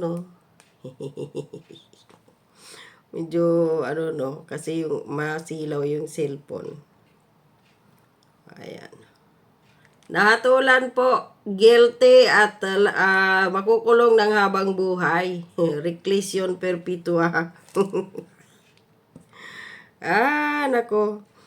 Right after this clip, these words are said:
Ito pa, masa-, ano kayo masasabi dito ni Risa Hontiveros, no? Yung isa dito ay kanyang campaign na fund or campaign manager. Masa something ganyan. Mamaya, ah, anuin natin. So, ayon dito sa balita, mga lalabs, mga, sana ba yun?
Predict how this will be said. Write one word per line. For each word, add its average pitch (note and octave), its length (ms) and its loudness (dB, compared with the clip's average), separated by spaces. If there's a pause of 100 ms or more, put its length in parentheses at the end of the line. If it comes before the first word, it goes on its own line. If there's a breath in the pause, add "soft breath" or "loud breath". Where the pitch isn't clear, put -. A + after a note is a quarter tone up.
(120)
Ito - 240 -4
pa, D4 100 0
masa-, D#4 380 4
ano G#4+ 80 0
kayo A4 240 -2
masasabi A#3 560 4
dito G3 320 4
ni F#3 160 0
Risa F3+ 320 -2
Hontiveros, D#3+ 720 -2
no? D3+ 160 -2
Yung F#3 240 -2
isa E3+ 320 -2
dito E3+ 560 -2 (160)
ay G3 160 -2
kanyang G3 400 0
campaign F#3 760 0
na E3 140 0
fund F#3+ 400 -4
or D#3+ 160 -6
campaign E3 480 -2
manager. C#3+ 640 -6
Masa E3+ 240 -4
something E3+ 340 -4
ganyan. C#3 220 -6
Mamaya, D#3+ 480 -4
ah, - 160 -10
anuin D3+ 240 -2
natin. C3 400 -8 (720 loud breath)
So, C4 240 4
ayon D#4+ 480 4
dito C4+ 240 -4
sa A#3+ 180 2
balita, G3+ 800 -2
mga D#3+ 400 -2
lalabs, D3+ 400 -2
mga, D3+ 260 -6
sana - 300 -12
ba - 100 -12
yun? - 300 -12